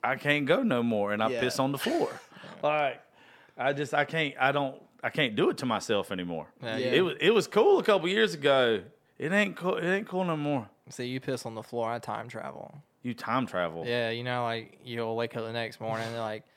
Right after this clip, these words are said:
Speaker 3: you'll remember some bits and pieces of it, and then, like, you're like, "How did I get here?" Or, like, "Here." And y-, then your buddies will tell you about it. You're like, "Holy shit, dude! Like, I time travel." Like, it's real. It's a real thing.
Speaker 1: Uh, I just,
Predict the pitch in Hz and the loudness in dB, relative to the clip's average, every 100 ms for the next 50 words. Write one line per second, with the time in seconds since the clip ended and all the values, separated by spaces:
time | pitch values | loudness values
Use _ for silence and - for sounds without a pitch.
0 | _ _ 123 120 120 123 113 - 113 113 | _ _ -8 -6 -4 -4 -6 -8 -10 -6
1 | 123 - 107 120 113 120 123 127 120 117 | -6 -8 -10 -10 -10 -6 -6 -4 -6 -8
2 | 113 113 110 113 - 117 107 110 - 131 | -8 -8 -8 -8 -12 -12 -10 -10 -10 -8
3 | 135 123 120 120 123 120 120 117 113 120 | -6 -6 -6 -12 -10 -10 -8 -8 -8 -10
4 | 123 120 - 120 117 113 - _ _ _ | -14 -14 -10 -6 -6 -6 -10 _ _ _
5 | - 117 113 113 117 117 120 117 120 120 | -14 -14 -12 -10 -8 -6 -6 -4 -2 -2
6 | 113 - 120 117 120 113 110 117 131 117 | -4 -2 -2 0 -2 -2 -8 -6 -6 -6
7 | - 127 117 110 120 117 120 123 117 113 | -8 -8 -6 -8 -8 -8 -6 -6 -6 -10
8 | 110 - - 113 - 147 _ _ _ _ | -10 -14 -12 -14 -14 -20 _ _ _ _
9 | _ - - - 123 127 139 123 120 135 | _ -20 -20 -12 -8 0 2 2 0 -2
10 | 127 127 139 120 - _ _ 120 120 120 | -2 -4 -6 -8 -16 _ _ 2 4 4
11 | 117 113 104 101 - 113 127 135 101 | 4 4 4 2 0 2 2 0 -4